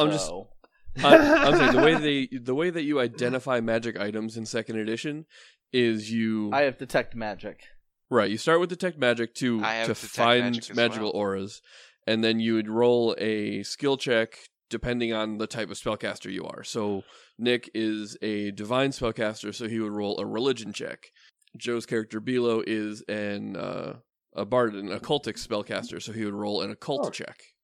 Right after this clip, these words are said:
Speaker 1: to identify magic properties.
Speaker 2: Whoa,
Speaker 3: It's
Speaker 2: whoa.
Speaker 3: kinda
Speaker 4: You know,
Speaker 3: nice
Speaker 4: I
Speaker 3: that
Speaker 4: was
Speaker 3: it,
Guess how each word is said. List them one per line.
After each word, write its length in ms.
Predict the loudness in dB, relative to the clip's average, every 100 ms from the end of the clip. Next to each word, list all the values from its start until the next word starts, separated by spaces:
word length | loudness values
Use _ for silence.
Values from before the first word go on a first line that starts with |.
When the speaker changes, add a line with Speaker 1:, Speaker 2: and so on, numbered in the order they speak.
| -12
Speaker 1:
to 380 | -8 -8 -10 -16 _ -8
identify 560 | -6 -4 -6 -6 -6 -4
magic 300 | -6 -8 -10
properties. 640 | -10 -10 -14 -16 -18 -20 _ _ _ _ -14
Speaker 2:
Whoa, 500 | -8 -4 -2 -4 -6
Speaker 3:
It's 140 | -8 -2
Speaker 2:
whoa. 40 |
Speaker 3:
kinda 180 | 0 4
Speaker 4:
You 20 | 4
know, 60 |
Speaker 3:
nice 100 | 6
Speaker 4:
I 100 | 8
Speaker 3:
that 80 | 6
Speaker 4:
was 100 |
Speaker 3:
it, 60 | 4